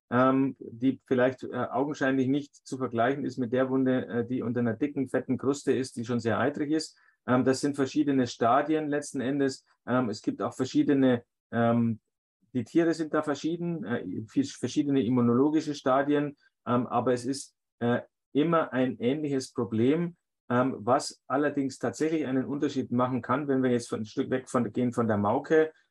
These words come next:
ähm, ist, dass es eine Unverträglichkeit darstellt. Also wenn wir natürlich eine Unverträglichkeit haben oder wenn wir eine zu starke,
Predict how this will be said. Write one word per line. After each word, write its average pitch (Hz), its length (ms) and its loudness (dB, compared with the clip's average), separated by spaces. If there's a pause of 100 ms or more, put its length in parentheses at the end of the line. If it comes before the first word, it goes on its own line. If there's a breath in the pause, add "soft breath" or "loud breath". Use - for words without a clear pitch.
(140)
ähm, 127 320 2
ist, - 220 -6
dass 123 180 0
es 131 140 -4
eine 120 400 2 (200)
Unverträglichkeit 117 1120 -2
darstellt. 90 560 -6
Also 107 280 0
wenn 123 160 2
wir 123 160 2
natürlich 127 320 2
eine 117 140 2
Unverträglichkeit 143 800 -2
haben 139 360 2
oder 131 360 -2
wenn 123 180 0
wir 120 120 -2
eine 113 260 -2
zu 151 240 -6
starke, 123 600 0